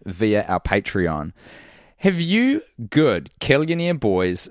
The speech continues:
seen Bo Burnham's new special yet?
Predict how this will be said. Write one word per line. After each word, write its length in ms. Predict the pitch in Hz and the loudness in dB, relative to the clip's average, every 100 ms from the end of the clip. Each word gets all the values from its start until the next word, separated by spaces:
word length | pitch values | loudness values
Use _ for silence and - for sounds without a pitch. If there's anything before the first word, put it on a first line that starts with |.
| - | -6
seen 300 | 120 107 98 | -2 -2 0
Bo 240 | 107 117 | 2 2
Burnham's 500 | 113 101 98 98 - | 2 0 0 -4 -6
new 460 | 95 98 117 139 156 | -2 0 2 0 -4
special 580 | - - 107 - 98 | -4 -2 -2 -2 -2
yet? 460 | 87 78 - - - | -4 -6 -10 -16 -18